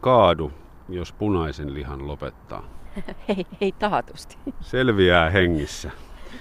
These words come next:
Speaker 1: Tota, sä, nyt olette molemmat maininnut näitä tiettyjä, eh, huonoja ainesosia, mutta jos mennään konkreet-, konkretiaan, niin sano ihan suoraan, että minkä,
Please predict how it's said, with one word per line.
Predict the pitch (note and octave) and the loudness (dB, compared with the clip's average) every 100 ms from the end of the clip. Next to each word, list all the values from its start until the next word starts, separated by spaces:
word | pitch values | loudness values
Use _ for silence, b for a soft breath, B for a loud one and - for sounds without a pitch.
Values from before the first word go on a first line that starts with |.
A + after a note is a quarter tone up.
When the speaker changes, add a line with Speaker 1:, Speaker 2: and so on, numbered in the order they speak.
| B B - | B B -2
Speaker 1:
Tota, | C#3+ D3+ | 4 6
sä, | D3+ D3 B2 - - - - | 8 8 6 -4 -18 -20 -10
nyt | - D3 D3+ | -4 2 2
olette | C#3 D3 | 4 6
molemmat | E3 D3+ A#2+ A#2+ | 6 6 4 4
maininnut | B2+ B2 A2+ G#2+ G#2+ | 4 6 6 4 4
näitä | G#2 F#2+ | 2 2
tiettyjä, | G2 B2 - G2+ F#2 F#2 - | 2 2 4 2 4 4 0
eh, | - D#2+ - - G#2+ | -16 -18 -18 -10 0
huonoja | B2+ A2+ F#2 F2 F#2 | 4 6 4 4 2
ainesosia, | F#2 E2+ D#2 F#2 E2+ E2+ | 2 0 -2 -6 -4 -4
mutta | E2+ F#2 | -4 -4
jos | - | -2
mennään | G#2+ G#2 G2+ | 2 2 4
konkreet-, | B2 A2+ F#2 E2+ D#2+ - | 4 4 4 -2 -2 -6
konkretiaan, | - A2+ F2+ F2 E2+ E2 D#2+ D#2 | 0 0 2 -2 -2 -2 -2 -4
niin | E2 E2 - B B B - - | -4 -6 -12 B B B -20 -4
sano | A#2+ B2 | 0 4
ihan | B2 | 4
suoraan, | A#2 C#3 A2 F2+ D#2+ D#2+ | 4 8 8 8 2 0
että | - | 0
minkä, | A#2+ A2+ F2+ | 2 2 2